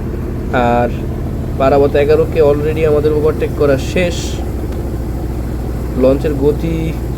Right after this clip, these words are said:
আপনারা বুঝতেই পারতেছেন কতটা জোরে চালাইতেছে এম খান সাত। তো যেটা আমাদের ইচ্ছা ছিল যে লঞ্চের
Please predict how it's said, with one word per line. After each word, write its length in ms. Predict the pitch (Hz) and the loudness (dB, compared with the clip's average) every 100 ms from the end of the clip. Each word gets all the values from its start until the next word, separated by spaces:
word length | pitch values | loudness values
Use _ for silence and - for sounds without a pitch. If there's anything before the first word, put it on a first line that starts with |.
| - - - - | -6 -6 -6 -4
আপনারা 320 | 135 127 170 | 0 2 4
বুঝতেই 360 | 160 151 143 190 | 4 0 -2 -2
পারতেছেন 480 | 175 175 180 - 185 185 156 | 0 -2 -2 -2 -2 -2 0
কতটা 420 | 151 160 165 160 | 0 2 2 2
জোরে 240 | 147 156 156 | 4 2 2
চালাইতেছে 500 | 151 151 160 139 143 | 2 2 0 0 0
এম 100 | 131 | 2
খান 120 | 139 | -2
সাত। 220 | 131 131 131 - - - - - - - - - - - - - - - - - | -2 -2 -4 -4 -6 -6 -6 -6 -6 -4 -4 -4 -6 -6 -6 -6 -4 -4 -4 -2
তো 180 | - 127 | 0 2
যেটা 280 | 123 143 160 | 2 2 2
আমাদের 280 | 165 165 170 | 4 2 0
ইচ্ছা 260 | 170 190 | -2 -4
ছিল 240 | 170 170 170 | -2 -2 0
যে 120 | 165 | 2
লঞ্চের 400 | 156 156 156 | 2 2 2